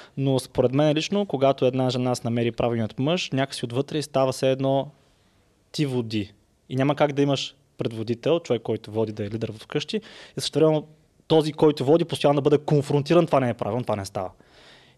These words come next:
И за мен, за мен, <laughs> десет от десет е това, защото по този начин аз мога да отделя енергията си да се развивам извън дома.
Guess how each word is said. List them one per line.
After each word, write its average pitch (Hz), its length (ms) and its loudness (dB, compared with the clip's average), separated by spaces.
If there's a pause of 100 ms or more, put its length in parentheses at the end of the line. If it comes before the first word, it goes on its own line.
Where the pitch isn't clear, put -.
И 123 220 0
за 123 100 2
мен, 151 380 2 (760)
за 120 240 4
мен, 131 480 2 (500)
<laughs> - 500 -20
десет 131 400 2
от 117 60 -12
десет - 440 -4
е 113 80 -4
това, 107 240 -2
защото 120 300 -2
по - 80 -18
този 135 240 0
начин 127 180 0
аз 123 160 -2
мога 120 220 0
да 117 220 -2 (100)
отделя 110 460 -2
енергията 113 380 -6
си - 80 -8
да 113 60 -6
се 113 120 -8
развивам 107 360 -4 (100)
извън 101 340 -8
дома. 104 220 -12